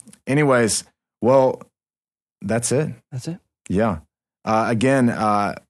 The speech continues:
Speaker 1: listeners, we have seen our ratings and reviews slowly tick upward.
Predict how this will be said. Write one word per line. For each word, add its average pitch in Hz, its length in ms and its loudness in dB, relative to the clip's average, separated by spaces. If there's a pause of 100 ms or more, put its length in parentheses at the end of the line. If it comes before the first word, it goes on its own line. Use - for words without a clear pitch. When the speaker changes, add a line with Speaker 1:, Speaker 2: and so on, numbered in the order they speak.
Speaker 1:
listeners, 120 580 0
we 123 260 0
have 131 180 2
seen 135 320 0
our 107 340 2
ratings 113 460 0
and 104 120 2
reviews 101 480 0 (220)
slowly 120 840 0
tick 120 280 -4
upward. 120 580 -2